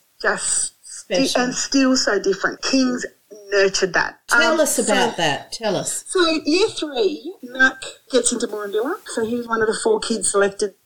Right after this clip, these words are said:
Speaker 1: to sort of be followed by the people who were doing the documentary. People have this perception of Kings that it's the rugby player, the academic, the rower, the old boy, everything that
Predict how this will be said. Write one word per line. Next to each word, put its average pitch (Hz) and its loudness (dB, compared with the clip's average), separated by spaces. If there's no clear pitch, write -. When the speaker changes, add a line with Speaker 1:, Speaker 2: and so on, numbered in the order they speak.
Speaker 1:
to - 2
sort 220 4
of 208 0
be 202 2
followed 196 4
by 190 4
the 190 2
people 190 2
who 226 2
were 196 6
doing 196 2
the 196 4
documentary. 214 2
People 359 4
have 349 4
this - -6
perception 226 0
of - 2
Kings 220 2
that 185 4
it's - -4
the 180 2
rugby 208 2
player, 277 4
the 196 -2
academic, 220 2
the 196 2
rower, 220 2
the 196 0
old 226 2
boy, 214 0
everything 285 2
that 208 0